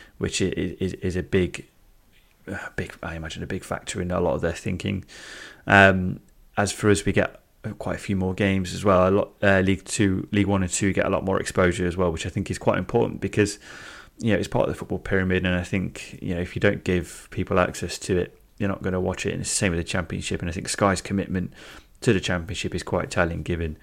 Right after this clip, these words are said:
um, given the boringness of the Premier League. So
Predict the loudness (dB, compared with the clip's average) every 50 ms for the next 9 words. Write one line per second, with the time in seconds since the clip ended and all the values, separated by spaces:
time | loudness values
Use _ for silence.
0 | -18 -20 -20 -20 -20 -20 -20 -18 -6 -2 0 0 0 0 -2 -6 -12 -16 -20 -16
1 | -12 -10 -8 -6 -2 -2 -2 -2 0 2 2 4 4 2 0 -2 -4 -4 -6 -6
2 | -6 -6 -8 -8 -6 -6 -6 -4 -4 -6 -6 -6 -6 -8 -8 -12 -16 -20 -20 -20
3 | -20 -20 _ -10 -2 0 2 2 2 0